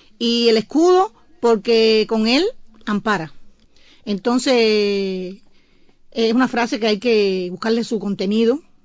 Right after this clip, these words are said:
su sentido. Fidel era un, era un intelectual, todo el mundo lo sabe, un estadista. Eh, tenía amplios conocimientos de, de todo. Y, y por eso es que, que en aquel junio, treinta de junio, bueno, fueron tres días,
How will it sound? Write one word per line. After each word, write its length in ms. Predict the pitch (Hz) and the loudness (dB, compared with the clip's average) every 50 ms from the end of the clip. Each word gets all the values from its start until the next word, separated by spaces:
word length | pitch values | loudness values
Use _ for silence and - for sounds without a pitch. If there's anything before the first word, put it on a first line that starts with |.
| _ _ _ _ _ _ | _ _ _ _ _ _
su 160 | - - 214 | -12 -12 -10
sentido. 440 | - 208 202 196 - 233 233 254 262 | -8 -6 -8 -4 -2 -2 -2 -2 0
Fidel 260 | - 233 208 208 214 | 0 0 2 2 2
era 140 | 226 233 240 233 | 2 0 0 0
un, 120 | 233 226 | -2 -2
era 160 | 214 214 233 | -2 -2 0
un 100 | 240 233 | 0 2
intelectual, 680 | 226 214 208 226 208 196 165 - - 220 214 220 262 - - _ - | 2 2 2 0 -2 -2 -2 -2 0 0 2 2 0 -4 -8 _ -12
todo 140 | - 196 | -8 -6
el 60 | 202 202 | -6 -4
mundo 180 | 202 208 208 | -4 -2 -2
lo 100 | 202 196 | -4 -4
sabe, 360 | 190 - 226 208 214 233 277 - - | -4 -4 -4 -4 -4 -4 -6 -8 -8
un 100 | 202 202 | -8 -8
estadista. 640 | 202 - - 214 190 196 220 247 247 - 294 302 - - - - - - - - - - - - - - - - - - - - | -8 -6 -6 -4 -2 -2 -2 -2 -4 -8 -12 -12 -12 -18 -20 -20 -20 -20 -20 -20 -20 -20 -20 -20 -20 -20 -20 -20 -20 -20 -18 -12
Eh, 160 | - 190 190 | -10 -10 -8
tenía 760 | 160 180 196 208 214 226 220 214 208 202 196 196 185 190 202 | -8 -6 -4 -4 -2 -2 -2 -4 -4 -4 -6 -6 -6 -4 -2
amplios 340 | 220 247 254 - 262 247 220 | -2 0 0 0 0 -2 0
conocimientos 720 | - 240 214 208 - 220 208 214 220 233 247 254 - 247 214 | -2 -4 -4 -4 -4 -4 -2 -2 0 0 -2 -2 -2 -2 -2
de, 320 | 214 202 196 196 196 196 | -2 -2 -2 -2 -2 -2
de 160 | 190 214 208 | -2 -4 -4
todo. 460 | 196 - 247 247 240 220 254 311 - - - - _ _ _ - - _ _ - - _ _ _ - - - | -2 0 0 2 2 2 0 -2 -4 -10 -18 -20 _ _ _ -20 -20 _ _ -20 -20 _ _ _ -20 -10 -6
Y, 600 | 226 226 220 220 214 208 208 208 208 208 202 220 | -4 -2 -2 -2 -2 -2 -4 -4 -6 -8 -6 -8
y 80 | 220 202 | -8 -4
por 180 | 214 226 226 | -2 -2 0
eso 280 | 254 302 330 - 320 285 | 0 0 0 0 0 0
es 100 | 285 269 | 0 0
que, 640 | - - 262 247 233 226 214 202 196 190 185 180 - - - - - - _ _ _ _ _ _ | 0 0 2 2 2 2 2 0 0 -2 -6 -8 -12 -18 -20 -20 -20 -20 _ _ _ _ _ _
que 140 | - - 233 | -4 0 0
en 120 | 220 220 | 0 0
aquel 760 | 226 208 185 247 269 285 285 285 277 269 254 247 240 233 233 220 | -2 -2 -2 0 0 2 2 2 2 2 0 0 0 -2 -4 -2
junio, 440 | - - 277 294 294 285 277 254 233 | -2 0 2 4 4 4 4 2 2
treinta 340 | 190 247 262 277 277 - 269 | 0 2 2 2 2 2 2
de 80 | 247 233 | 2 2
junio, 360 | 214 254 269 269 262 254 233 | 2 2 2 2 2 2 2
bueno, 240 | 226 262 277 269 233 | 0 0 0 0 0
fueron 280 | - 247 247 277 262 | 0 0 0 0 0
tres 200 | 214 262 254 247 247 | 0 0 -2 0 2
días, 260 | 262 247 226 190 | 2 2 2 2